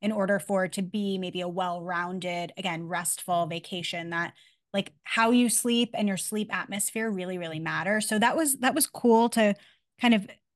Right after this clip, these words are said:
think about, is, like, what those amenities look like. And, and I was trying to reflect on some of my experiences, like, on, on vacations or at different places I've stayed, and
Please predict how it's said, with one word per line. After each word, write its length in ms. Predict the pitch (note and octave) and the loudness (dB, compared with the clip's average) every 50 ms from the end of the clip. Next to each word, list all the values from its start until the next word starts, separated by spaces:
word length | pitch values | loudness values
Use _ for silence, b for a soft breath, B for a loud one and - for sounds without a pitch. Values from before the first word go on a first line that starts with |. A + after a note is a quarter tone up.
| _ _ - _ - | _ _ -20 _ -2
think 180 | A3+ G#3+ G3 A#3 | -2 0 0 2
about, 440 | A#3 A3 A3 A3+ A#3 A#3+ A#3 A#3 - | 2 4 4 4 4 2 2 0 0
is, 420 | G#3 G3+ G3 G3 F#3+ F#3+ F3+ - | 0 2 2 2 0 0 0 -2
like, 160 | G#3 F#3+ - | -2 -4 -4
what 240 | F#3 F#3 G3 G3 F#3+ - | -4 -2 -2 -2 -4 -6
those 180 | G3 G3+ G3 F3+ | -8 -10 -10 -8
amenities 680 | G3+ F#3+ E3+ D#3+ E3+ F#3+ F#3+ G#3+ G#3 G#3 G3+ G3 - - - _ _ | -10 -10 -10 -10 -10 -8 -8 -6 -6 -4 -6 -6 -8 -10 -12 _ _
look 300 | - E3+ F3+ F3+ - _ - | -16 -12 -12 -12 -12 _ -4
like. 320 | A3+ A3 B3 C4 C4 C4 | -2 -2 0 -2 -2 -2
And, 240 | A3 G3 F#3+ F#3 - | -2 -2 -2 -4 -4
and 340 | - G3 G3 G3 F#3+ F3 - b b b b b b _ | -4 -4 -4 -4 -4 -6 -8 b b b b b b _
I 100 | A#3 A#3 | 0 0
was 120 | A3+ A3 - | 2 0 0
trying 240 | - A3+ A3 A3 G#3+ | -2 -2 -2 -2 -2
to 100 | A#3 G#3+ | -2 -2
reflect 460 | G#3 F#3+ - G3 F#3+ F#3 F3+ _ - | -2 -4 -2 -4 -4 -4 -4 _ -6
on 440 | F#3 F3+ F3 F3 F3 F3+ F3+ - - - | -6 -6 -6 -6 -6 -8 -8 -8 -8 -6
some 180 | - G#3+ G#3 | -2 0 0
of 140 | F#3+ F#3 E3+ | 0 0 0
my 560 | F#3 F3+ F3 F3 F3 F3+ F3 F3+ F3+ F3+ E3+ - _ - | 0 0 0 0 0 -2 -2 -2 -4 -6 -10 -12 _ -8
experiences, 720 | G3+ - - - G3+ F#3 F3+ F3+ F3 D#3+ - F#3 F3+ E3 - | -8 -8 -6 -6 -4 -4 -4 -4 -4 -4 -4 -4 -4 -4 -4
like, 180 | - F3 F3 - - | -6 -8 -10 -10 -8
on, 200 | - G3 G3 - _ - | -6 -6 -6 -6 _ -2
on 180 | G3 G3 F#3+ | -2 -2 -2
vacations 680 | F#3 F3+ - - A3 A3 G3 - A3 G3 F#3+ G3 F#3 F#3 | -2 -4 -6 -4 -4 -4 -2 -2 -2 -2 -2 -2 -2 -2
or 100 | E3+ E3+ | -2 -4
at 140 | E3 E3+ - | -4 -4 -6
different 260 | G#3 F#3 F3+ E3+ - | -8 -8 -8 -8 -6
places 320 | G3 F#3+ D#3+ F3 F3+ - | -6 -6 -4 -4 -4 -4
I've 160 | E3 D#3+ D3+ | -4 -4 -2
stayed, 420 | - - - G3+ F#3+ F#3+ F#3+ F#3+ F#3 | -2 -2 -2 -2 -2 0 -2 -2 -2
and 200 | F3+ F3+ E3+ | -4 -6 -8